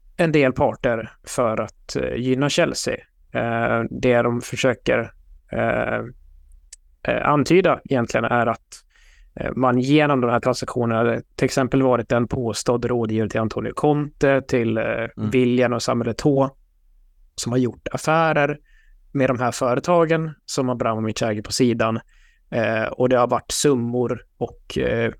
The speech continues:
Speaker 1: vad ska man säga, tidpunkten för de här transaktionerna har ju då, eh, stämt förhållandevis bra tidsmässigt åtminstone, eh, med samband med att Chelsea då har gjort spelaraffärer. Eh, k-, eller i Contes fall var det en kontraktsförlängning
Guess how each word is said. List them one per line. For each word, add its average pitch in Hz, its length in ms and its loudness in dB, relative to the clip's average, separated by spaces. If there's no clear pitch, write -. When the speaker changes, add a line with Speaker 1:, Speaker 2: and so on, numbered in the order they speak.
Speaker 1:
vad 139 100 -4
ska 143 60 -2
man 131 40 0
säga, 127 140 0
tidpunkten 135 800 0
för 127 140 -2
de 120 100 -2
här 117 120 2
transaktionerna 113 720 -2
har 120 200 2
ju 113 80 2
då, 107 240 -4
eh, 113 480 0
stämt - 720 -2
förhållandevis 156 560 4
bra 127 200 2
tidsmässigt 131 640 -2
åtminstone, 120 600 -2
eh, 117 220 2
med 117 200 0
samband 113 400 0
med 113 100 -2
att - 300 -12
Chelsea 139 460 2
då 113 60 -2
har 113 100 0
gjort 110 240 -4
spelaraffärer. 131 880 2
Eh, 113 340 -2
k-, - 340 0
eller 123 200 4
i 117 160 0
Contes 123 440 -2
fall 113 140 0
var 113 120 0
det 110 60 -2
en 113 100 -4
kontraktsförlängning 127 1080 -2